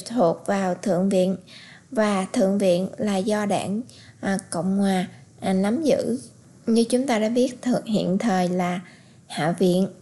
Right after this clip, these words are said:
là do đảng Dân Chủ chiếm đại đa số và Thượng viện thì do đảng Cộng hòa chiếm đại đa số. Tất cả mọi người ở Hạ viện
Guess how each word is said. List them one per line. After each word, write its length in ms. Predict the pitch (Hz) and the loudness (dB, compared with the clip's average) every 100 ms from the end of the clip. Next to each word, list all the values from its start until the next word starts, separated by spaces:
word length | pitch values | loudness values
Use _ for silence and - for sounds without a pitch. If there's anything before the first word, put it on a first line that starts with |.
| - - | -20 -8
là 200 | 214 190 | -2 0
do 360 | 180 202 202 202 196 - - - | 2 0 0 -2 -6 -16 -20 -2
đảng 280 | 180 175 220 | 2 2 4
Dân 220 | 233 226 | 2 2
Chủ 420 | 247 - - 226 - - - - | 0 0 2 0 -4 -14 -20 -6
chiếm 220 | 226 254 | -2 0
đại 160 | 214 185 | 2 0
đa 160 | 208 | 0
số 380 | 220 202 202 269 - | -2 -2 -2 -4 -6
và 160 | - 196 | -4 -4
Thượng 380 | - 196 185 196 | 0 0 2 2
viện 280 | 180 175 170 - - | 2 0 -4 -12 -6
thì 260 | 202 185 | -2 0
do 240 | 185 208 202 | 0 0 0
đảng 300 | 185 - 226 | 0 -2 -4
Cộng 260 | 180 190 | -2 -2
hòa 320 | 202 196 180 220 | 0 0 -2 -6
chiếm 200 | - 220 | -4 -2
đại 180 | 294 120 | 0 -2
đa 140 | 202 202 | -2 -2
số. 360 | - 214 233 - - | -2 -2 -2 -6 -6
Tất 260 | 285 - | -6 -2
cả 160 | 233 - | -2 0
mọi 180 | 220 214 | 2 4
người 260 | 208 202 | 4 2
ở 300 | - - 185 220 | 0 -2 -2 2
Hạ 180 | 240 190 | 4 4
viện 320 | 190 180 | 4 2